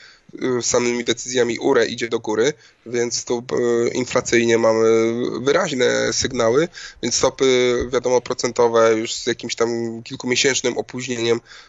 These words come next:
będą, więc, e, mm, no, w-, trend, tak jak powiedziałem, trendy spadkowe chyba już zostały,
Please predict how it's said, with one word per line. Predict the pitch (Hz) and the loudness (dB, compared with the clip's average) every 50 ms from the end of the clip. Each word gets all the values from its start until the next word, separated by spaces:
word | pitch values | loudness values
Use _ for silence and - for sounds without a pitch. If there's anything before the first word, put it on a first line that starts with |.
| _ _ | _ _
będą, | - - 123 113 110 110 117 117 131 139 | -2 2 2 2 4 4 2 2 2 2
więc, | 143 147 147 156 156 - - - - - | 2 2 0 0 0 -4 -6 -6 -2 0
e, | 147 | 2
mm, | 143 147 151 156 160 156 - - - - 143 151 147 143 143 143 143 139 143 147 147 147 | 2 2 2 2 0 -2 -4 -8 -10 -8 -6 -6 -6 -4 -4 -4 -4 -4 -4 -4 0 2
no, | 156 160 165 165 | 4 4 4 4
w-, | 165 147 - - 135 135 131 127 - - - - - - | 0 -4 -10 -10 -10 -8 -8 -8 -8 -10 -14 -20 -8 -2
trend, | - 214 214 202 - | 0 0 2 2 2
tak | 202 214 | 2 0
jak | 185 - | 0 2
powiedziałem, | - 196 185 196 165 123 107 110 113 | 2 2 4 4 4 4 4 2 0
trendy | - - 180 202 196 180 180 170 156 | -2 0 0 0 0 -2 -2 -2 -2
spadkowe | 156 - - 156 - - - 170 165 156 143 | -2 -4 -4 -4 -2 0 0 0 2 0 0
chyba | - - 143 135 131 | -2 -2 -2 0 0
już | 135 139 | 0 -2
zostały, | - - - - 147 143 139 139 135 135 139 | -6 -8 -4 -2 -2 0 0 0 0 0 -2